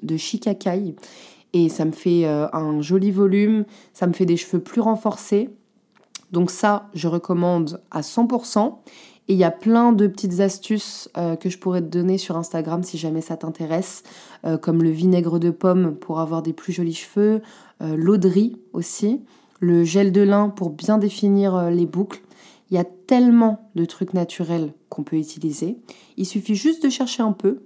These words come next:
au lieu de se contenter des produits avec des compositions cracra. Of course, petit disclaimer avant de terminer cet épisode,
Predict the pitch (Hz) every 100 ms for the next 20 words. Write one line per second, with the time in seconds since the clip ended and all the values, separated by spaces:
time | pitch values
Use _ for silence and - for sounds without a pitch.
0 | - 170 185 180 170 - 180 165 165 190
1 | 180 160 175 156 170 185 160 151 - 170
2 | 170 156 - 202 196 - 180 - 165 -
3 | _ _ _ _ _ _ _ _ _ _
4 | _ _ _ _ 202 202 - 240 233 -
5 | - 214 - 196 202 - - 196 196 196
6 | 190 - 175 165 175 165 160 160 - 175
7 | 165 175 175 175 175 165 165 156 165 220
8 | 202